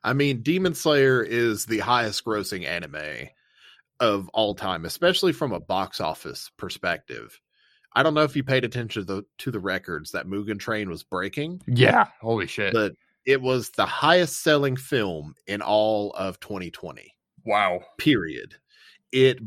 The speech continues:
Speaker 1: broke box office records in Japan. It became the number one grossing anime in Japan, the number one grossing anime worldwide. It
Speaker 2: Yeah.
Speaker 1: was the only thing to have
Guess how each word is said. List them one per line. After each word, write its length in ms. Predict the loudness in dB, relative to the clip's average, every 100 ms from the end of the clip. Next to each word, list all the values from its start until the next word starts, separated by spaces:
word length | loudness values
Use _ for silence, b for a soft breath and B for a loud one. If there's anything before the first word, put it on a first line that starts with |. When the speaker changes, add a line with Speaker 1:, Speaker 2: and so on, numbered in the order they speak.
| -6
Speaker 1:
broke 460 | -2 0 -2 -4
box 340 | 0 2 2 2
office 380 | 0 0 -4 0
records 480 | 0 0 -2 -2 -4
in 160 | -8
Japan. 680 | -10 -12 -6 -2 -2 -2 -6 -8
It 120 | -8
became 360 | -6 -6 -6 -4
the 80 | -4
number 280 | -4 -4
one 500 | -6 -4 -4 -6 -8 -14 _ _ _ _ _ -6
grossing 480 | 0 0 0 -4 -2
anime 280 | -2 -2 -2
in 200 | -2 -4
Japan, 580 | -8 -4 -2 0 -2 -4
the 80 | 0
number 260 | 0 2
one 220 | 0 0 2
grossing 500 | 4 4 0 -4 0
anime 640 | 0 0 0 0 0 -4
worldwide. 960 | -2 -2 -2 -2 0 2 -2 -6 -10 0
It 180 | 2 4
Speaker 2:
Yeah. 220 | 6 6
Speaker 1:
was 120 | 4 -2
the 120 | -2
only 240 | 0 0
thing 240 | 2 0 2
to 80 | 2
have 160 | 0